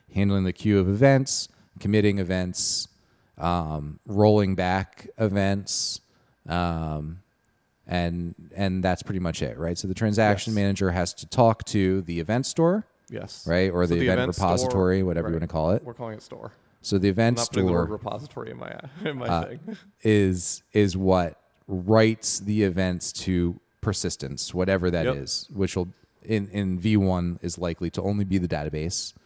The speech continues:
Speaker 2: Yes.
Speaker 1: But, like,
Speaker 2: Could be Kafka.
Speaker 1: Yep.
Speaker 2: Could be a spreadsheet. I don't give a shit.
Speaker 1: Dynamo D B,
Speaker 2: Yeah.
Speaker 1: it probably will be something that we look into at some point. Um, and the note that I have here is I would like to think of the event store as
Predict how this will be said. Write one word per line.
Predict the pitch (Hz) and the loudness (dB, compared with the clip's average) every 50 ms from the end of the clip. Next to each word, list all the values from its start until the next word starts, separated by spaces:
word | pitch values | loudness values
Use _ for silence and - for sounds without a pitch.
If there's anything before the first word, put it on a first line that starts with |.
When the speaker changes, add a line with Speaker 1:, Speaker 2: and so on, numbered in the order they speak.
| _ _ _ | _ _ _
Speaker 2:
Yes. | - 113 - - - - - | -12 -12 -12 -14 -12 -4 0
Speaker 1:
But, | 95 87 82 | 0 0 0
like, | 82 85 80 78 78 78 - - - _ | 0 -2 -2 -2 -4 -6 -10 -14 -20 _
Speaker 2:
Could | - 147 135 117 | -6 -6 -6 -6
be | 117 131 127 123 123 123 117 - _ | -6 -6 -6 -6 -6 -8 -10 -12 _
Kafka. | - - 117 110 107 110 - - - 107 107 110 107 107 107 104 | -14 -8 -6 -6 -6 -6 -8 -10 -8 -6 -6 -4 -4 -4 -2 0
Speaker 1:
Yep. | 98 92 90 87 - _ | 0 0 0 -2 -6 _
Speaker 2:
Could | - 120 113 107 | -10 -10 -10 -8
be | 104 113 107 107 107 107 104 104 104 101 104 - _ _ _ _ _ _ 123 117 104 113 - | -8 -10 -8 -8 -8 -8 -10 -10 -12 -14 -16 -18 _ _ _ _ _ _ -16 -16 -14 -12 -12
a | - | -12
spreadsheet. | - - - 113 107 - - - 107 107 110 - - | -12 -8 -6 -6 -6 -6 -8 -10 -10 -10 -10 -10 -8
I | 113 | -8
don't | 110 113 110 | -8 -8 -8
give | - 101 | -10 -14
a | - | -16
shit. | - - - 107 - | -16 -18 -18 -6 -2
Speaker 1:
Dynamo | - 113 107 107 110 104 95 | 0 2 2 4 2 2 0
D | 87 95 | 0 -2
B, | 87 87 95 92 92 98 98 95 - | -4 -4 -4 -2 -2 -4 -4 -4 -6
Speaker 2:
Yeah. | - 101 | -6 -6
Speaker 1:
it | 98 95 - - | -8 -8 -10 -8
probably | - 98 90 92 90 87 90 92 90 90 | -4 -2 -2 0 0 0 -2 -2 -2 -2
will | 87 87 87 | -2 -4 -4
be | 80 92 95 90 | -2 -2 -2 -2
something | - - 87 85 78 - 85 | -2 -4 -6 -6 -6 -6 -8
that | 85 80 | -6 -6
we | 85 | -4
look | 85 85 82 - | -4 -4 -4 -6
into | 90 80 - 85 | -8 -12 -10 -8
at | 80 80 | -8 -8
some | - 82 78 | -8 -10 -10
point. | - 76 73 73 71 62 - _ _ _ _ _ _ _ _ _ _ - | -10 -10 -10 -10 -10 -12 -16 _ _ _ _ _ _ _ _ _ _ -2
Um, | 95 98 95 92 90 87 87 87 82 85 _ _ - | 0 0 2 2 0 0 -2 -4 -6 -10 _ _ -2
and | 107 113 113 110 107 104 104 101 95 - - _ | 0 0 2 2 2 0 0 -2 -4 -6 -10 _
the | - 95 107 | -4 -2 0
note | 107 117 139 151 170 - | 2 4 4 4 4 4
that | 180 160 | 2 2
I | 143 123 | 4 4
have | 120 123 117 107 101 | 4 4 4 4 2
here | 110 104 101 95 | 2 2 2 2
is | 95 85 - _ - | 0 -2 -4 _ -2
I | - 107 131 160 196 | 0 2 2 2 2
would | 196 208 202 190 143 | 4 4 2 2 2
like | 131 123 117 117 120 - - - - _ _ - | 2 2 2 2 0 -2 -6 -14 -20 _ _ -2
to | - 110 95 | 0 0 0
think | - - 110 104 104 - - - | 2 2 0 2 0 -2 -4 -2
of | 95 98 95 92 92 90 87 80 | 0 2 2 2 2 0 0 -2
the | 85 92 | -2 -2
event | 92 85 98 101 101 | 0 0 0 -2 -2
store | - - 104 95 92 90 87 | -2 -2 -2 -2 0 -2 -2
as | 76 82 82 82 82 80 80 80 - - - | -4 -4 -4 -4 -4 -4 -4 -6 -8 -10 -12